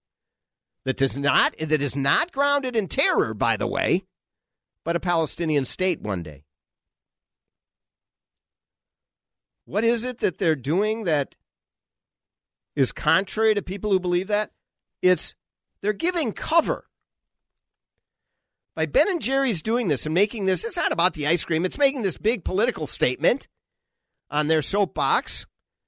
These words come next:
which they have a little soapbox. You know, it's Ben and Jerry's. A lot of people have eaten it. It's out in all the supermarkets across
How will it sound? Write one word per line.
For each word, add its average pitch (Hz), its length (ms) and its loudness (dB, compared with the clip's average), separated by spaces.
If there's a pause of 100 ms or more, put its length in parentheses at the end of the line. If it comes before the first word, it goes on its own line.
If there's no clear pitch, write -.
(140)
which - 220 0
they 415 200 0
have 311 140 0
a 214 60 2
little 170 220 0
soapbox. 131 720 -2
You - 80 -6
know, 202 140 2
it's 254 120 -8
Ben 175 180 0
and 196 120 -2
Jerry's. 131 400 -2
A 160 40 -8
lot 151 160 0
of 143 80 -8
people 139 240 0
have 127 120 2
eaten 156 220 -2
it. 233 140 0
It's 110 160 -4
out 135 200 2
in 127 100 -2
all 123 200 0
the 151 80 -2
supermarkets 156 680 0
across 147 420 0